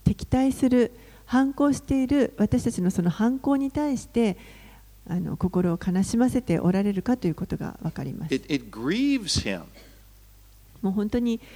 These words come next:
Speaker 1: あの、それは、反抗するということは神を悲しませることです。
Speaker 2: And he doesn't, he doesn't want to see us suffer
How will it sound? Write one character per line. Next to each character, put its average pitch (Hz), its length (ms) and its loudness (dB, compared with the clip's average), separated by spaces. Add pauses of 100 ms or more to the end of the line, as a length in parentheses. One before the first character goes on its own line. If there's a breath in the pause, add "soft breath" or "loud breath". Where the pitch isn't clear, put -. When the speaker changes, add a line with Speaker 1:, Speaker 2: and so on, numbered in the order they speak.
(260 loud breath)
Speaker 1:
あ 175 160 -2
の、 175 600 -2 (840)
そ 190 140 2
れ 185 120 2
は、 226 280 0 (280)
反 208 280 0
抗 202 160 -2
す 226 120 -2
る 220 120 0
と 185 100 -4
い 185 40 0
う 185 40 -4
こ 208 120 -4
と 247 100 -4
は 220 80 -2
神 220 300 0
を 175 120 -4
悲 185 160 -2
し 226 140 -4
ま 233 120 2
せ 262 140 -4
る 202 180 -2 (120)
こ 175 100 -4
と - 100 -8
で 151 120 -8
す。 - 160 -18 (140)
Speaker 2:
And 123 120 -10
he 123 80 -8
doesn't, 190 360 -4 (100)
he 208 180 -8
doesn't 294 280 -4 (140)
want 147 360 -2
to 113 100 -8
see - 400 -6
us 110 160 -6
suffer - 760 -6